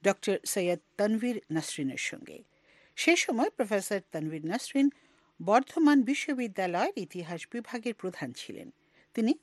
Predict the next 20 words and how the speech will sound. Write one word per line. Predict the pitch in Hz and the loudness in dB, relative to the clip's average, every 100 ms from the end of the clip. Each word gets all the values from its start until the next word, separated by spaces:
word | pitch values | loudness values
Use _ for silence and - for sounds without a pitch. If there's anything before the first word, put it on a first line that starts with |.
| 180 | -2
উইমেন্স | 214 226 226 - | 0 0 -2 -4
স্টাডিজ | - 175 165 165 - | -6 -4 -4 -8 -8
বিভাগের | 220 - 240 240 254 - _ _ | -8 -4 -2 -2 -4 -6 _ _
প্রফেসর | 208 - 277 - 269 254 | -6 0 -2 0 -2 -2
ইনচার্জ | 165 156 - 123 120 | -4 -6 -4 -6 -8
ছিলেন। | - - 135 - _ _ _ _ | -10 -8 -10 -12 _ _ _ _
শোনা | - 285 330 | 2 6 6
যাক | 226 370 - - | 6 2 -2 0
তার | 220 | 2
সঙ্গে | - - 175 151 220 - _ _ | 2 -2 -2 -2 -4 -6 _ _
আমার | 160 165 147 147 _ - | -2 0 0 -2 _ -2
কথোপকথনের | 202 - - - 151 - 135 131 _ - | 0 0 -4 -4 -4 -4 -6 -6 _ -14
একটি | 160 - 151 | -12 -6 -6
অংশ। | 123 - - - _ _ _ _ _ _ _ _ _ 196 | -6 -8 -8 -10 _ _ _ _ _ _ _ _ _ -4
ভারতে | 240 277 359 - 359 508 | 2 2 2 -4 -6 -4
আজ | 220 208 - | -6 -6 -8
থেকে | 240 254 214 | -8 -6 -4
লোকসভা | 185 - - 208 233 | -6 -6 -8 -4 -4
নির্বাচন | 190 156 156 - 196 | -4 -6 -10 -8 -8
শুরু। | - 247 370 | -6 -6 -6